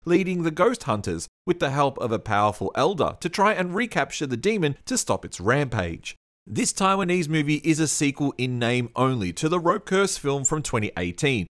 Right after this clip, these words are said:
which was about a young girl who hung herself and gets revenge against her bullies decades later. The only connection is the idea of using a rope to capture a spirit, and the same producers and director. The movie is directed by Shihan Liao,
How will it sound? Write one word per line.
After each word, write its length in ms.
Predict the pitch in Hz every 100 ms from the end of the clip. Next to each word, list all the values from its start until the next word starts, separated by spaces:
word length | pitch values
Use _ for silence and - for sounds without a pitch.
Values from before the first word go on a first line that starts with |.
| _
which 180 | 190 202
was 100 | 202
about 300 | 196 180 175
a 60 |
young 300 | 165 175 220
girl 240 | 202 180 160
who 120 | 165
hung 200 | 151 185
herself 420 | 202 - 95 98
and 140 | - 175
gets 200 | 202 -
revenge 440 | 247 170 151 143
against 320 | 131 120 113
her 100 | 131
bullies 460 | 117 247 220 147 151
decades 480 | 113 98 92 87 -
later. 420 | 165 170 139 80 - _
The 120 | 180 -
only 260 | 214 208
connection 560 | 202 170 151 147 - 156 -
is 140 | 175
the 100 | 180
idea 340 | 151 147 131 123
of 180 | 104 98
using 280 | 104 107
a 60 | 98
rope 300 | 92 98 -
to 100 | -
capture 380 | - 95 - 90
a 60 |
spirit, 460 | - - 196 208 196 - _
and 180 | 202 214
the 80 | 208
same 320 | - 170 160
producers 600 | 170 139 117 113 127 117
and 260 | 95 90
director. 580 | 85 95 143 - - - - _ _ _
The 80 | 160
movie 380 | 170 208 196 185
is 180 | 214 220
directed 540 | 220 175 165 170 165
by 180 | 165 160
Shihan 520 | 151 - 107 110 104
Liao, 400 | 101 104 92 82